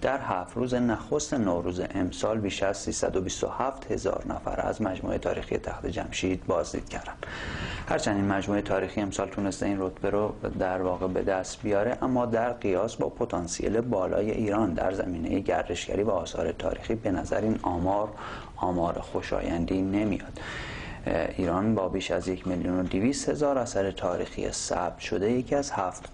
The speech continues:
قطب بزرگ گردشگری جهان محسوب می‌شه که به ویژه بعد از وقوع انقلاب اسلامی در ایران هرگز نتونست از این فرصت مهم اقتصادی بهرهٔ کافی رو ببره.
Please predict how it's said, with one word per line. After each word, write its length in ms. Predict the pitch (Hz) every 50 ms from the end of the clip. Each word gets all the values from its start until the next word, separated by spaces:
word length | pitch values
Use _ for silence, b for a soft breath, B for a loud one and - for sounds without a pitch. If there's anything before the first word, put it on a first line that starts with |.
| -
قطب 500 | 104 107 113 110 - - 117 117 120 117 - - - - - - -
بزرگ 420 | 98 95 92 110 123 147 151 156
گردشگری 760 | 147 127 113 95 90 90 92 90 - - - 80 80 80 82
جهان 360 | 80 - - - - 107 120
محسوب 380 | 143 143 135 131 131 - 131 117
می‌شه 240 | 120 120 117 123 123
که 120 | - 131
به 200 | 117 110 92 90
ویژه 280 | 90 92 90 90 110 123
بعد 240 | 135 139 147 147
از 140 | 147 139 117
وقوع 300 | 104 92 78 - 85 82
انقلاب 380 | 82 85 85 82 - - - -
اسلامی 340 | - - - - 87 85 85
در 140 | - -
ایران 240 | - 95 90 110 131
هرگز 480 | 135 - - 104 101 104 117 123 127 143
نتونست 420 | 143 143 147 - 110 98 - -
از 160 | - 85 85
این 100 | 95 98
فرصت 420 | 101 - - - - - 101 - -
مهم 420 | 95 98 95 92 104 120 139 147
اقتصادی 560 | 131 110 - - - - - - - - -
بهرهٔ 420 | 92 92 92 85 82 - 87 90 87
کافی 380 | 87 - - - - - 95
رو 120 | 95 92 90
ببره. 380 | 117 - 92 80 - - -